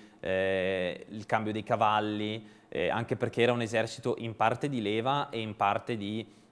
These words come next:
eh, soldati professionisti, dei vassalli, dei nobili, che quindi erano quelli armati di tutto punto,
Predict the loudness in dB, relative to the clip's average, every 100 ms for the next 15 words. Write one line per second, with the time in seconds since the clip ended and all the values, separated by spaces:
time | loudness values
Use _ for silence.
0 | -4 0 2 2 0 -2 -4 0 0 0
1 | -6 -8 -8 -10 -6 -6 -6 -6 -4 -2
2 | -4 -2 2 2 2 -4 -6 -2 0 0
3 | 0 -6 -10 -20 -12 -8 -6 -4 0 0
4 | 0 -2 -4 -2 -2 -2 -8 -8 -12 -12
5 | -14 -12 -10 -10 -10 -6 -6